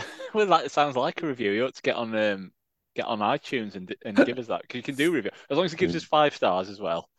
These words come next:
Speaker 1: just to keep the average up, keep it, keep it above three or whatever we're on. Uh, I, I don't know what we're on actually. Not looked. I'll, I'll, I'll check that out, uh, while we're going actually.
Speaker 2: So, uh,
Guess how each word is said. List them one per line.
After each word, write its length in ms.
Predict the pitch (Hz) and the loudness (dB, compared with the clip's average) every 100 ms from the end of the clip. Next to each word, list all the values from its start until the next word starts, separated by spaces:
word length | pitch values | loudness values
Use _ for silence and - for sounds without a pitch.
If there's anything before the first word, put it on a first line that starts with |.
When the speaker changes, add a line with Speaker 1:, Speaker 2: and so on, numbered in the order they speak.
| _ - | _ -14
Speaker 1:
just 140 | 110 | -14
to 60 | - | -4
keep 180 | 123 113 | -2 0
the 60 | |
average 320 | 107 101 98 92 | 0 0 -4 -6
up, 180 | 90 - _ _ _ - | -6 -8 _ _ _ -12
keep 200 | 107 - | -10 -10
it, 80 | - | -8
keep 200 | - 110 | -6 -4
it 60 | 107 | -6
above 160 | 104 | -8
three 380 | - - 92 98 - | -12 -6 -4 -6 -8
or 80 | 104 | -8
whatever 240 | 101 95 | -6 -6
we're 180 | 98 90 | -8 -8
on. 100 | 95 - - - _ | -10 -12 -20 -20 _
Uh, 400 | 113 107 107 117 - | -4 -2 -2 -4 -6
I, 40 | 107 | -8
I 40 | |
don't 180 | 98 80 | -6 -8
know 120 | 82 | -8
what 160 | 87 87 | -8 -8
we're 80 | 85 | -8
on 100 | 90 | -12
actually. 300 | - 95 87 | -12 -14 -12
Not 120 | 98 95 | -12 -10
looked. 360 | 98 - - - | -10 -12 -18 -8
I'll, 100 | - - | -6 0
I'll, 180 | 170 196 | 0 2
I'll 120 | 220 | 0
check 200 | 202 220 | 2 0
that 100 | 117 | 2
out, 240 | 131 147 - - | 4 2 -2 -8
uh, 160 | 117 107 | -4 -2
while 220 | 107 104 | -2 -2
we're 60 | 101 | -2
going 260 | 110 110 92 | -2 -4 -6
actually. 380 | - - 101 - _ _ _ _ _ _ _ _ _ _ _ _ _ _ _ _ _ _ _ - | -10 -16 -20 -20 _ _ _ _ _ _ _ _ _ _ _ _ _ _ _ _ _ _ _ 4
Speaker 2:
So, 220 | 92 92 | 10 12
uh, 200 | 95 92 | 12 10